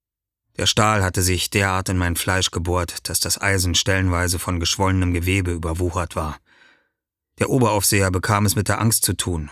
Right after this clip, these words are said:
umso mehr, als ich vor Schmerzen ohnmächtig wurde. Als ich wieder zu mir kam, brachte man mich ins Krankenzimmer und reinigte mich mit Wasserstoff. Man bestand sogar darauf, mir eine Injektion gegen Tetanus zu geben.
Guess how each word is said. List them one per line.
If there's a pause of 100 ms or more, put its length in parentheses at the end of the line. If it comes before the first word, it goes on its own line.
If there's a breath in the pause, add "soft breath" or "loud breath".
umso
mehr,
als
ich
vor
Schmerzen
ohnmächtig
wurde. (1120 soft breath)
Als
ich
wieder
zu
mir
kam,
brachte
man
mich
ins
Krankenzimmer
und
reinigte
mich
mit
Wasserstoff. (920)
Man
bestand
sogar
darauf,
mir
eine
Injektion
gegen
Tetanus
zu
geben.